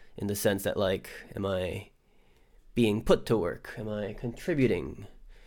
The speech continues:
Am I making a difference somehow beyond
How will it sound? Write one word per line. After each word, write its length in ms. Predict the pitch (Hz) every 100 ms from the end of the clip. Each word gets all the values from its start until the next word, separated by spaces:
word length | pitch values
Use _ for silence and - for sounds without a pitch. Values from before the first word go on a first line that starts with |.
| - - - -
Am 120 | 101
I 160 | 104 101
making 320 | 110 117 120
a 40 | 117
difference 540 | 113 135 131 98 73
somehow 800 | - - - 104 98 76 58 58
beyond 680 | 65 110 107 98 87 85